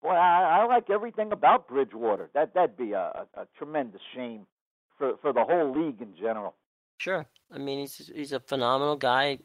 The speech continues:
Speaker 2: good player, stand-up person. So, I don't know. It was, um, but, you know, unfortunately, those things happen, and, and there's not much you can do about it, and he can try to work his way back, but that's a,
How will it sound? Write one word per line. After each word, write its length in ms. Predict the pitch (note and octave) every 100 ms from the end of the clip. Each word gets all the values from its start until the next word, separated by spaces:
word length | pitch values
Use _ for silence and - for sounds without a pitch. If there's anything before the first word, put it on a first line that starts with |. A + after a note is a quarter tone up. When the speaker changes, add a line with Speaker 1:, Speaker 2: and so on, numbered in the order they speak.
| _ _ _
Speaker 2:
good 200 | - C#3+
player, 400 | - C3+ B2+ D3 - - - - - - - _ _ _ -
stand-up 680 | - - D3 D3+ D#3 D3+ _ - _ -
person. 520 | - D3 C3+ E3 E3+ D3+ - - _ - _
So, 640 | - - C3+ C3 C3 C3 C3+ -
I 120 | B2+
don't 140 | D#3 F3
know. 260 | F3 D#3 - - -
It 160 | D3
was, 320 | - D3 C#3 C#3+
um, 280 | C#3 C3+ - - - - - - _ -
but, 240 | D3+ C#3 - _
you 100 | D3+
know, 220 | D3+ C#3 C3+
unfortunately, 580 | C#3+ - F#3+ G3+ D#3+
those 260 | D3 D3 D3
things 220 | D#3+ C#3+
happen, 360 | D3+ E3 - D#3+
and, 420 | C3+ C3 B2+ C3 - _ _ _ _ _
and 280 | C3+ B2+ B2+
there's 180 | C3 C3+
not 140 | D#3
much 280 | D3+ D#3+ -
you 60 | D#3+
can 180 | C#3 C3
do 180 | D3+ G3
about 300 | G#2+ A#2 C#3+
it, 100 | C#3
and 260 | C#3+ C3 C3
he 120 | C#3+
can 280 | D3+ C3+ C3 -
try 260 | - D3+
to 100 | G3
work 260 | D#3 C3 C3
his 160 | B2 B2+
way 140 | A#2+
back, 380 | A#2 A2 B2+ -
but 140 | B2+
that's 240 | C#3 C#3+ C3
a, 180 | B2+